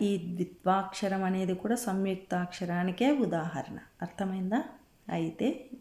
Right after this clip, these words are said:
ద్విత్వాక్షరం, సంయుక్తాక్షరానికి సంబంధించి నేను ఇక్కడ ఒక మూడు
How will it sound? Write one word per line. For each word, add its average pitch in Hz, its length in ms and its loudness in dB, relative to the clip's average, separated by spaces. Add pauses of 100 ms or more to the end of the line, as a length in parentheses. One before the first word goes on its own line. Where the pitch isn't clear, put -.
(120)
ద్విత్వాక్షరం, 233 840 2
సంయుక్తాక్షరానికి 180 1300 0
సంబంధించి 180 920 -2 (680)
నేను 202 280 2
ఇక్కడ 175 360 0
ఒక 160 280 -2
మూడు 165 520 -2